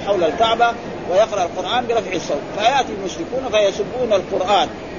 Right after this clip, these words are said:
ومن أنزل القرآن ويسبون الرسول صلى الله عليه وسلم. فأنزل الله تعالى هذه الآية:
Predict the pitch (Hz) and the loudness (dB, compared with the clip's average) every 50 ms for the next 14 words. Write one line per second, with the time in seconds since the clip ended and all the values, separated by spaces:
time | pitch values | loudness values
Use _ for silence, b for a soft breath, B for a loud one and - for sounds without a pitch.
0 | - 175 190 220 247 254 247 262 262 247 208 240 233 214 - 214 220 233 254 277 | -4 -2 0 0 0 0 -2 -2 -2 0 0 2 2 2 0 0 0 2 2 2
1 | 262 247 240 240 240 214 - 240 220 220 - 262 240 214 196 196 190 - - 214 | 4 4 4 4 4 4 2 -2 -4 -2 -4 0 0 2 2 2 0 0 -2 -4
2 | 170 - 185 156 151 147 160 151 135 - - - - - - 240 269 262 208 190 | -4 -4 -2 -2 0 0 2 0 0 0 -4 -6 -6 -4 -2 -2 0 0 2 2
3 | 214 190 180 190 202 185 175 170 175 165 185 208 170 165 165 165 156 151 135 156 | 2 2 2 4 4 2 2 2 2 2 2 2 2 2 2 2 0 0 0 0
4 | 196 240 269 269 247 | 0 0 2 2 2